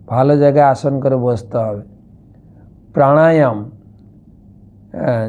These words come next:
যেগুলো আপনারা শিখেছেন, কপালভাতি, অনুলোম বিলোম, তারপরে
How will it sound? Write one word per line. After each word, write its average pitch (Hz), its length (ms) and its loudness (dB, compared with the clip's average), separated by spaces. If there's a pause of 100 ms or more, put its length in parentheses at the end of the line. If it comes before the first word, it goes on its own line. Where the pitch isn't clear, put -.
যেগুলো 127 300 0 (140)
আপনারা 123 340 -4 (120)
শিখেছেন, 139 520 -2 (1000)
কপালভাতি, 123 760 0 (180)
অনুলোম 131 400 -2 (120)
বিলোম, 120 320 -2 (2250)
তারপরে 135 420 2